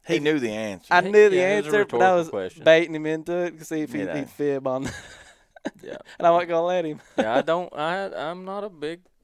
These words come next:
Speaker 3: gun cleaner. I mean, if I see some rust, I'll start
Speaker 2: But that also says a lot about the gun.
Speaker 3: It does. It does not jam. It don't
Speaker 1: You're ma-, it's, it's made for hunting.
Speaker 3: That's right. It's a hunting gun.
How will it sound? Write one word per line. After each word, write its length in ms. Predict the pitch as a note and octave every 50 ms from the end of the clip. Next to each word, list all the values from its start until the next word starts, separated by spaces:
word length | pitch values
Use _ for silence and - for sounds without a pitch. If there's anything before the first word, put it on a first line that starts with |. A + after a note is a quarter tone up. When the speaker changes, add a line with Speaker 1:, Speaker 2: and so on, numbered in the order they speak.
| _ _ _
Speaker 3:
gun 300 | - C3+ C3+ C#3 D3 D3+
cleaner. 520 | - - - C3 A#2+ B2 C3 C#3+ E3 E3+ D#3+
I 80 | B2+
mean, 140 | A#2 A#2 A#2
if 140 | A#2+ - -
I 80 | B2+ C3+
see 220 | - - D#3+ D3+
some 200 | C#3+ - F3 D#3
rust, 340 | B2+ A#2+ B2+ C#3+ D3 - -
I'll 140 | B2 B2 B2+
start 280 | - - C#3+ C#3 C3+
Speaker 2:
But 140 | - B3 A3 G#3+
that 180 | G#3+ G3+ - -
also 320 | F3 F#3 A3 - B3+ A3
says 400 | G3 - D#3+ D#3 D3+ D3 C#3+ - _
a 60 | B2+
lot 200 | C#3 C#3 C3+ C3+
about 200 | C3+ C3 B2+ B2+
the 80 | - A2+
gun. 360 | A#2 B2 D#3+ A#3 B3+ E3+ -
Speaker 3:
It 140 | - B2+ -
does. 280 | D3 C3+ B2+ D3 D#3+ D3
It 140 | C3+ -
does 160 | G2 G#2+ G#2 G#2
not 220 | A2 F#2+ - -
jam. 360 | F#2 G2 G2+ G#2 A2+ C3+ C#3
It 160 | A2+ G2 -
don't 180 | - G2+ F#2+ -
Speaker 1:
You're 180 | D#3 D#3 F3+ F3+
ma-, 220 | D3+ B2 A#2 A#2 -
it's, 280 | - A2+ C3+ D3+ - -
it's 200 | C3 C#3+ C#3+ -
made 260 | C#3 B2+ C3 C#3+ -
for 120 | - G#2+
hunting. 380 | B2 B2 B2 - - - - -
Speaker 3:
That's 220 | - G#2+ G#2+ - -
right. 200 | C3+ B2+ C3 B2+ - _ _ _ _ _ _ _
It's 180 | - G#2+ - -
a 60 | A#2+
hunting 300 | A2+ B2+ B2+ A#2+ B2 B2
gun. 280 | A2+ A2+ A2+ A#2+ B2